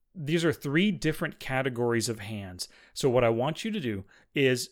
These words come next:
in your Poker Tracker four filter, the first filter you add is raised pre-flop any two bet. The next filter is you called the three bet. And then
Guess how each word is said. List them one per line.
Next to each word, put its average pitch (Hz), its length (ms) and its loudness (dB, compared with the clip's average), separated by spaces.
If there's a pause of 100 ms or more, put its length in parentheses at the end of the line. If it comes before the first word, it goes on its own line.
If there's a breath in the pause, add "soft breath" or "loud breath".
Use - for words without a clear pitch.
(140)
in 131 220 2
your 139 160 6
Poker 147 380 4
Tracker 160 340 -2
four 135 240 2
filter, - 480 -4 (160)
the 117 80 -4
first 151 320 0
filter 208 260 0
you 233 200 2
add 175 260 2 (180)
is 147 300 2 (180)
raised 135 540 2 (260)
pre-flop 185 600 0
any 139 260 0
two - 260 -4
bet. 110 360 -6 (280)
The 123 80 2
next 156 240 2
filter 160 420 0 (120 soft breath)
is 131 180 0
you 135 120 -2
called 147 560 4
the 135 120 -4
three 120 300 -4
bet. 104 300 -6 (420)
And 185 220 4
then 233 400 4